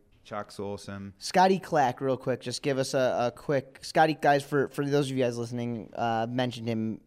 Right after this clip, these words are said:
Speaker 2: in the past before. Scotty Clack, legendary Toad water sports athlete, one of the best water skiers of all time, but, man, always been just a huge supporter of,
Speaker 1: Just a
Speaker 2: of
Speaker 1: su-,
Speaker 2: wakeboarding.
Speaker 1: super cool guy.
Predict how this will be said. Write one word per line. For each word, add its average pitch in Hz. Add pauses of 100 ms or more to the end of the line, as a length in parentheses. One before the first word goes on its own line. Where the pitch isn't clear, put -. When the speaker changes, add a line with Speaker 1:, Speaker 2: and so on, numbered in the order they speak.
Speaker 2:
in 131
the 113
past 113
before. 110
Scotty 113
Clack, 107
legendary 110 (360)
Toad 135
water 113
sports 117
athlete, 110
one 117
of 110
the 107
best 107 (300)
water 113
skiers 104
of 107
all 113
time, 117
but, 104
man, 104
always 139
been 123
just 113
a 101
huge 131
supporter 160
of, 127
Speaker 1:
Just 131
a 143
Speaker 2:
of 139
Speaker 1:
su-, 139
Speaker 2:
wakeboarding. 131
Speaker 1:
super 131
cool 113
guy. 104